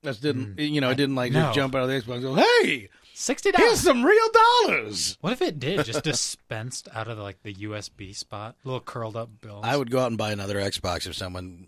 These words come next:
Speaker 1: said it, it doubled as an A T M.
Speaker 2: I'm sure it's illegal, but
Speaker 1: Yeah.
Speaker 2: what are you gonna do?
Speaker 1: Even if it were a legal A T M that required my card and my pin number, I would go out and buy another Xbox
Speaker 2: <laughs>
Speaker 1: for the convenience of having an A T M in my home.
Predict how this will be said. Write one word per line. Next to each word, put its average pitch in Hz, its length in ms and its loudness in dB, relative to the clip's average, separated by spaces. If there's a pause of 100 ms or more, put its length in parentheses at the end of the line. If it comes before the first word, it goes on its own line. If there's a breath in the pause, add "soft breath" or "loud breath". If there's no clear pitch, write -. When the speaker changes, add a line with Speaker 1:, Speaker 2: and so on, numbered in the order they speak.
Speaker 1:
said 95 260 -6
it, 90 200 -10
it 107 200 -10
doubled 98 300 -8
as 95 180 -12
an 101 100 -12
A 92 160 -10
T 95 280 -6
M. 80 320 -6 (920)
Speaker 2:
I'm 92 100 -18
sure 123 180 -12
it's 156 80 -12
illegal, 113 500 -6
but 107 320 -8 (120)
Speaker 1:
Yeah. 110 300 -8 (380)
Speaker 2:
what 113 100 -12
are 120 40 -6
you 120 60 -4
gonna 117 140 -6
do? 123 200 -6
Speaker 1:
Even 214 200 4
if 247 60 4
it 220 60 -8
were 190 260 2
a 160 80 4
legal 160 440 4
A 151 140 2
T 139 220 -2
M 131 180 0
that 117 120 -6
required 135 480 0
my 127 160 0
card 120 300 -2
and 107 80 -4
my 107 140 -6
pin 101 220 -4
number, 90 280 -4
I 87 80 0
would 98 140 -8
go 95 100 -6
out 92 60 -6
and 90 100 -14
buy 90 140 0
another 90 360 -2
Xbox 85 680 -6 (100)
Speaker 2:
<laughs> - 540 -8
Speaker 1:
for 127 140 -2
the 104 120 -4
convenience 110 500 -4
of 104 100 -6
having 92 280 -6
an 90 80 -10
A 92 140 -6
T 95 200 -10
M 87 140 -8
in 85 100 -10
my 78 140 -6
home. 80 340 -8